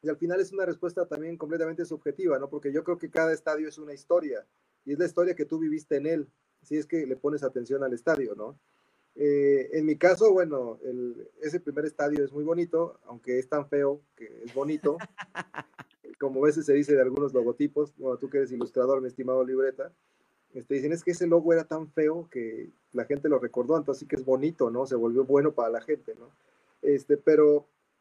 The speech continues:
Speaker 1: mi sueño desde chiquito, de niño, era ver jugar a Hugo Sánchez en el Real Madrid, en el Estadio Santiago Bernabéu. Cuando niño no se me concedió,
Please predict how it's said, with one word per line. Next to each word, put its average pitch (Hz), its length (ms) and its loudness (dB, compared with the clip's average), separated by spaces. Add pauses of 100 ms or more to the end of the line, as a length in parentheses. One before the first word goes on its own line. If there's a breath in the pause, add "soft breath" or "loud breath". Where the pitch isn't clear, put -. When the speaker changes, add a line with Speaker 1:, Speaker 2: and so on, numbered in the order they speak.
(320)
Speaker 1:
mi 175 120 -2
sueño 226 380 6
desde 156 200 -2
chiquito, 190 420 -4
de 151 100 2
niño, 175 440 -4 (260)
era 165 220 -2
ver 165 120 0
jugar 165 280 -4
a 160 40 0
Hugo 165 160 -4
Sánchez 156 360 -6
en 135 100 -6
el 127 120 -6
Real 143 140 -2
Madrid, 147 360 -2 (400)
en 131 120 -8
el 127 80 -6
Estadio 147 280 2
Santiago 143 320 4
Bernabéu. 139 460 2 (840)
Cuando 160 320 4
niño 196 380 4
no 175 160 0
se 170 100 -8
me 147 100 -4
concedió, 151 520 0